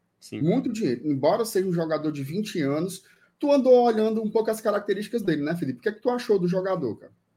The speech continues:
Speaker 1: Cara, eu te juro que <clears throat> eu fiquei sabendo agora, quando eu cheguei mais tarde agora em casa, sobre o interesse, né, do, no Zapelli.
Speaker 2: Uhum.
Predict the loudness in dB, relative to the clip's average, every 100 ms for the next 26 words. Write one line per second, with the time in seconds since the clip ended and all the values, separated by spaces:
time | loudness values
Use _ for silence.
0 | _ 4 6 6 4 6 6 6 4 4
1 | 2 2 2 -2 -2 -2 -4 -8 -8 2
2 | 4 4 4 2 4 2 4 2 2 -2
3 | -4 -4 -4 -2 -4 -2 -2 -4 -6 -8
4 | -8 -10 -8 -8 -8 -6 -4 -6 -6 -10
5 | -6 -6 -6 -8 -6 -4 0 0 0 -4